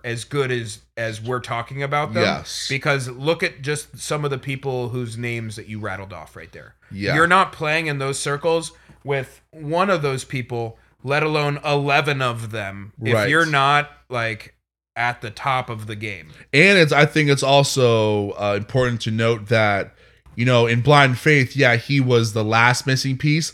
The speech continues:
Speaker 2: but, like, you know, in Ginger Baker Air Force and in, like, K G B, like,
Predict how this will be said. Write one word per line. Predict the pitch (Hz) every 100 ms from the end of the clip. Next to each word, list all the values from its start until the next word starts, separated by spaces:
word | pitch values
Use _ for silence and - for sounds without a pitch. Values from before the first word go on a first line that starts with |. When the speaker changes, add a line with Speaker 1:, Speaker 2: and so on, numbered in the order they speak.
| - - _
Speaker 2:
but, | 120 120
like, | 117 113 110
you | 120
know, | 113
in | 110 104
Ginger | 104 123 117
Baker | 117 120 117
Air | 110 120
Force | 113 110 104 104 104
and | 101
in, |
like, | 101 95
K | 120 117
G | 107
B, | 104 113 123 135 - - _
like, | 104 98 -